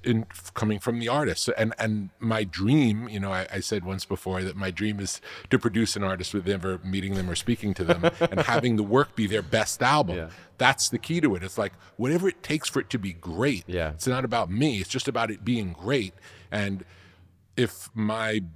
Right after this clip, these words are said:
Speaker 1: being involved more helps it more, or if me stepping back more helps it more, I want what's best. You know, I want the thing to be the best it could possibly be.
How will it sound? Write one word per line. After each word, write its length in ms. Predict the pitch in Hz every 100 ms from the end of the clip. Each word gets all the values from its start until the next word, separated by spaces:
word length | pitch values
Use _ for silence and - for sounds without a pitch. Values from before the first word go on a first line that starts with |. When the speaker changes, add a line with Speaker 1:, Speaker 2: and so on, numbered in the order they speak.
| _ _
Speaker 1:
being 240 | 113 120 117
involved 500 | 107 92 101 98 87
more 480 | 101 110 117 120 117
helps 340 | 123 - -
it 100 | 139
more, 360 | 135 147 160 -
or 160 | 110
if 120 | 101
me 140 | 110 104
stepping 400 | - 117 110 95
back 280 | 107 117 120
more 360 | 123 123 131 _ -
helps 300 | 131 113 143
it 60 | 120
more, 380 | 135 147 151 - - _ -
I 120 | 127
want 280 | 156 143 139
what's 180 | 120 -
best. 520 | 87 110 - - -
You 120 | 113 117
know, 80 |
I 100 | 110
want 320 | 117 117 110 104
the 60 |
thing 340 | - 123 117 107
to 120 | 98
be 220 | 85 107
the 180 | 90 90 90 -
best 300 | 110 - -
it 80 | -
could 140 | 90
possibly 520 | - 101 - 92 82
be. 320 | 85 90 -